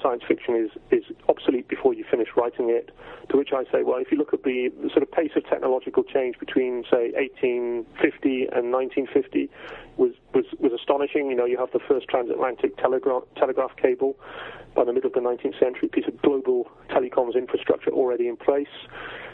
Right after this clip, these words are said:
Then you've got, uh, you know, you've got wireless and television in the early twentieth century. You've got powered flight. And then you've got the, you know, the development of nuclear power, the, the,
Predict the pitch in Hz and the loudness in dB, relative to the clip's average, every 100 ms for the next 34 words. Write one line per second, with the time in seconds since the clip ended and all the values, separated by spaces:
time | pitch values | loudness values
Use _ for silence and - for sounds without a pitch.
0 | - - 123 - 127 - - 131 120 117 | -2 0 2 2 0 0 2 2 2 0
1 | - - 120 - - - - 113 - 139 | -2 0 0 0 -2 -4 -4 -8 0 0
2 | 143 135 - 127 135 131 135 139 120 120 | 2 -2 -2 -2 0 2 0 0 0 2
3 | 131 135 - 131 127 - 131 - 131 123 | 0 -2 0 0 0 0 -2 0 -2 0
4 | - - 131 131 - 135 131 139 - - | 0 2 0 0 0 2 2 -4 -8 -18
5 | - - - - - 127 120 127 123 135 | -18 -18 -18 -20 -4 0 2 2 0 0
6 | - 131 - 127 120 127 - 135 - 131 | 0 -4 0 0 0 0 0 -2 -2 0
7 | - - - 143 151 135 127 131 127 135 | 0 0 -2 0 2 0 0 -2 0 0
8 | 123 - - | -2 -4 -2